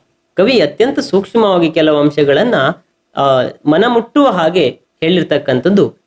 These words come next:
ಈ ಶತಕದಲ್ಲಿ. ಆ, ಈ ಶತಕದ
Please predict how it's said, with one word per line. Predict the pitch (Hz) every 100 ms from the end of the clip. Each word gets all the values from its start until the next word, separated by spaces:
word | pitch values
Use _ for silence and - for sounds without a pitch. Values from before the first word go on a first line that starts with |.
| -
ಈ | 151
ಶತಕದಲ್ಲಿ. | 143 131 120 120 117 107 104 _ _ _ _ _ _ _ _ _ _ -
ಆ, | 156 151 143 135
ಈ | 185 185
ಶತಕದ | 190 185 220 226 202 160 -